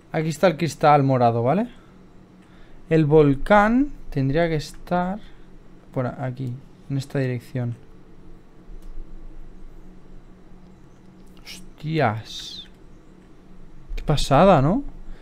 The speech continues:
Esta es la zona del campo de fútbol. Esta es la zona del principio. Esta es la zona de inicio. Y aquí es lo de las oleadas. Aquí está la zona del cristal rojo.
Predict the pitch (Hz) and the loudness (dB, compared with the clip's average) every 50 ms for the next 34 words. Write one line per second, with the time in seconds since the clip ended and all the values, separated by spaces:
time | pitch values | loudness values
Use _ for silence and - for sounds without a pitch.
0 | - - - - - - 175 175 165 156 185 185 170 139 131 123 - 147 156 143 | -16 -16 -16 -14 -2 2 4 4 6 6 6 4 6 4 4 4 2 0 2 4
1 | 170 165 156 143 - - 202 214 196 170 156 160 170 190 240 330 - - - - | 4 4 4 4 2 0 0 0 0 0 -2 0 0 0 0 -2 -6 -12 -20 -20
2 | - - - - - - - - - - - - - - - - 190 170 143 156 | -20 -20 -20 -20 -20 -20 -20 -20 -20 -20 -20 -20 -20 -10 -2 2 2 4 4 4
3 | 180 180 165 147 139 151 147 139 - - 185 185 175 160 156 175 247 269 - - | 4 4 4 4 4 2 0 0 0 0 -2 0 2 0 0 0 -2 -4 -10 -16
4 | - - - - - - - - - - - - - - 170 165 143 156 170 170 | -20 -20 -20 -20 -20 -20 -20 -20 -20 -20 -20 -20 -6 -2 0 2 2 2 2 2
5 | 151 135 135 139 135 - - 131 120 117 - - - - - - - - - - | 2 2 2 0 0 -2 -4 -6 -6 -6 -8 -14 -20 -20 -20 -20 -20 -20 -20 -20
6 | - - - - - - - - - - - - - - 160 151 147 - 175 175 | -20 -20 -20 -20 -20 -20 -20 -20 -20 -20 -20 -12 -2 0 2 2 2 2 2 4
7 | 175 190 190 185 170 156 139 - 151 135 131 139 139 135 127 127 120 - - - | 4 6 6 6 6 4 4 2 2 2 4 4 4 4 2 0 -4 -8 -16 -20
8 | - - - - - - - - - - - - - - - - - - - - | -20 -20 -20 -20 -20 -20 -20 -20 -20 -18 -18 -18 -18 -18 -18 -16 -16 -16 -16 -18
9 | - - - - - - - - - - - - - - - - - - - - | -20 -20 -20 -20 -20 -20 -20 -18 -20 -20 -20 -20 -20 -20 -20 -20 -20 -18 -16 -16
10 | - - - 156 147 147 - - 175 165 151 - 175 170 156 135 131 123 - 131 | -16 -10 -8 -6 -6 -4 0 2 4 4 4 2 0 0 2 0 0 -2 -4 -8
11 | - - - 156 156 156 147 151 170 185 190 185 185 - 165 170 214 | -10 -6 -4 -2 -2 -2 -2 -2 -2 0 -2 -2 -2 -6 -6 -6 -6